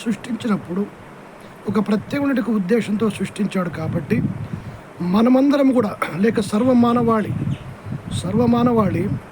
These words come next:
ఒక ప్రత్యేకమైన యొక్క మరి ఉద్దేశంతో దేవుడు మానవుని సృష్టించాడని అర్థం చేసుకొని ఆ చిత్తమేమిటో, ఉద్దేశం ఏమిటో తెలుసుకోవడానికి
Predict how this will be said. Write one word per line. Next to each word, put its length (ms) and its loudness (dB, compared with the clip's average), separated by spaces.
ఒక 120 -2
ప్రత్యేకమైన 680 2
యొక్క 500 2
మరి 380 4
ఉద్దేశంతో 720 2
దేవుడు 420 4
మానవుని 440 4
సృష్టించాడని 840 0
అర్థం 400 -2
చేసుకొని 380 -2
ఆ 120 2
చిత్తమేమిటో, 800 2
ఉద్దేశం 520 2
ఏమిటో 280 4
తెలుసుకోవడానికి 1000 -2